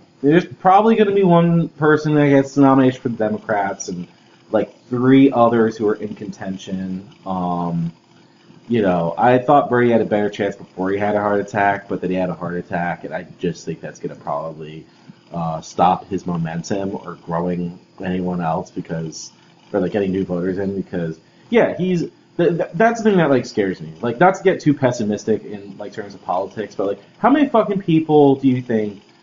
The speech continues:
like, listen to the Socialist podcast or, like, read Socialist magazines who, like,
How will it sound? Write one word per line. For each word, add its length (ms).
like, 480
listen 340
to 80
the 80
Socialist 440
podcast 720
or, 40
like, 200
read 220
Socialist 480
magazines 580
who, 140
like, 260